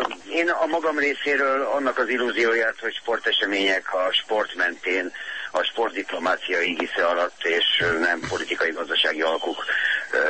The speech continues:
mentén születnek meg, miközben persze pontosan lehet tudni, egy olimpia odaítélése sem önmagában a sportról szól, de egy futball E B talán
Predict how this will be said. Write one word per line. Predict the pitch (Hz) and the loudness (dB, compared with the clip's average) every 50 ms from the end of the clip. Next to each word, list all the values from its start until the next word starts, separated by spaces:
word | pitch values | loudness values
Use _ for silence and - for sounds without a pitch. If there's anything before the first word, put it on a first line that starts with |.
| 78 | 0
mentén | 87 85 82 - - 92 87 82 78 - - - - - - - - - - - - - - | 0 0 -2 0 0 0 0 0 -2 -6 -10 -10 -10 -10 -12 -20 -20 -20 -18 -12 -8 -4 -2
születnek | 104 90 87 87 - 90 87 82 - | 0 2 0 0 0 -2 -4 -4 -2
meg, | - 101 101 107 104 | -2 0 0 0 0
miközben | 117 110 - 123 110 101 120 113 | 0 0 0 0 0 0 0 0
persze | - 120 113 - - - | 0 0 -2 -2 -4 -6
pontosan | - 117 98 104 98 87 92 92 | -4 -4 -2 0 0 2 2 2
lehet | 92 92 90 - | 2 2 0 -2
tudni, | - 98 95 95 | -4 -6 -4 -2
egy | 92 92 98 | -2 0 0
olimpia | 95 92 90 82 - 87 87 | 0 0 0 0 0 2 2
odaítélése | 78 92 90 87 87 87 82 - 95 85 82 80 78 78 80 82 | 2 2 2 2 0 0 0 0 0 0 0 0 0 0 0 0
sem | - 87 85 | -2 -2 -4
önmagában | 85 85 82 78 80 82 85 87 82 | -4 -2 -2 0 0 0 0 -2 -2
a | 78 78 - | -4 -4 -2
sportról | - 90 78 - - 78 76 - - | -2 -2 -2 0 0 0 0 0 0
szól, | 92 87 92 92 - - - - - - - - - - | 2 2 2 2 0 0 2 2 2 2 0 -2 -2 0
de | - 107 104 104 - - | 0 0 0 0 -2 -6
egy | - 90 - - | -12 -12 -10 -10
futball | - 165 120 117 113 | -8 -2 0 2 2
E | 120 120 113 | 2 2 0
B | - 107 - | -2 -2 -2
talán | - 135 123 107 98 95 98 | 0 2 2 2 0 -2 -6